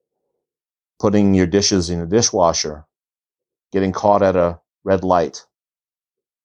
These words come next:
washing your hands, putting on your shoes,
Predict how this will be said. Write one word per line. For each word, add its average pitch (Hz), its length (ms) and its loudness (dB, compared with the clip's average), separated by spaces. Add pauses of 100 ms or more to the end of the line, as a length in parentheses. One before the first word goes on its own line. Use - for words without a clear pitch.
(160)
washing 127 360 0
your 113 100 0
hands, 101 640 0 (380)
putting 139 260 0
on 123 200 2
your 107 100 2
shoes, 85 720 -2